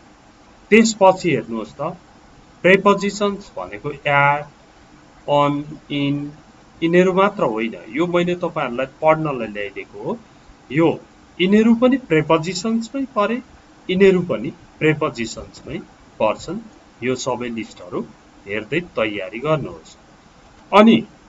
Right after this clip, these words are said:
conjunction, conjunction संयोजक भयो। यस्ता and, but, or, because, that-हरू होइन? If, as, before,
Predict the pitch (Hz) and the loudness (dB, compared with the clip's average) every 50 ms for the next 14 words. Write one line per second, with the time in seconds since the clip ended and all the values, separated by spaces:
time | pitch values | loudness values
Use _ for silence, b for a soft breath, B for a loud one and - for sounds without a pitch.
0 | - - - 175 190 196 202 190 208 208 208 208 - - 117 - - - - - | -20 0 6 10 10 10 10 8 6 4 4 2 -2 -4 -8 -8 -10 -16 -20 -20
1 | _ _ _ _ _ _ - - - - - - - - - - - - - 196 | _ _ _ _ _ _ -20 -20 -20 -20 -20 -20 -20 -20 -20 -20 -2 6 8 10
2 | 214 226 233 254 269 262 262 - - 285 285 285 285 277 - - _ _ - - | 12 12 12 10 10 6 2 0 2 2 2 2 0 -4 -8 -12 _ _ -20 -20
3 | - - _ _ - - - - - - - - - - - - - 170 170 170 | -20 -20 _ _ -20 -20 -20 -20 -20 -20 -20 -20 -20 -20 -14 -4 2 2 4 4
4 | 175 202 233 226 247 262 254 254 - - 120 101 98 104 120 139 - - - - | 6 4 4 6 4 4 2 2 0 2 2 2 0 -4 -10 -16 -18 -20 -20 -20
5 | _ - - - - - - - - - - - _ _ - 202 208 208 208 233 | _ -20 -20 -20 -20 -20 -20 -20 -20 -20 -20 -20 _ _ 2 2 2 4 6 4
6 | 226 226 226 - - - - 190 190 190 196 208 214 208 185 - 139 170 175 185 | 4 4 2 -4 -8 0 4 4 6 6 4 4 2 0 -2 -2 2 4 6 8
7 | 190 196 190 - - - - 185 175 175 185 180 175 165 - - 160 180 175 175 | 8 6 4 -2 -8 -4 0 4 6 6 6 6 4 0 -4 -2 -2 -2 0 2
8 | 180 180 175 175 175 - 147 147 160 165 165 160 - 101 104 104 110 127 147 160 | 2 2 2 0 -2 -2 2 4 4 4 2 0 -6 -12 -12 -10 -8 -8 -8 -10
9 | - - - - - - - - - - - - - - - - - - - - | -12 -16 -20 -20 -20 -20 -20 -20 -20 -20 -20 -20 -20 -20 -20 -20 -20 -20 -20 -20
10 | - _ - - - - - - 110 117 151 175 233 269 220 - - - 170 180 | -20 _ -20 -20 -20 -20 -10 -4 -2 0 0 2 0 0 -2 -8 -8 -4 -2 0
11 | 202 202 202 - - - - - - 147 147 160 175 175 - - - - 127 - | 0 0 -2 -6 -16 -20 -6 0 4 6 6 6 4 2 -2 -10 -18 -12 -6 -2
12 | 143 160 156 - 180 180 - | -2 -2 -2 -4 -6 -10 -10